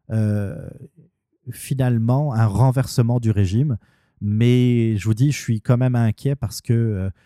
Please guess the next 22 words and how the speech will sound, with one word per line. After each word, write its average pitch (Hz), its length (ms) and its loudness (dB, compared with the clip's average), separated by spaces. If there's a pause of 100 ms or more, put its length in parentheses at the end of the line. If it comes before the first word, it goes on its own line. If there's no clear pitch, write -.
(340)
euh, 101 300 -6
les, 104 480 -4
les 101 300 -4
ayatollahs, 113 680 0
euh, 101 200 0 (420)
les, 110 220 -2
les 117 260 2
Iraniens 120 440 2
sont 110 200 0
pas 123 180 -2
du 110 160 0
genre 110 380 0
à, 92 300 -8
à 98 80 -4
se - 160 -10
laisser 107 240 -2
faire 117 280 -2
en 98 80 0
général. 101 500 -2
Et 95 80 -4
puis, 101 540 -6
euh, 87 200 -6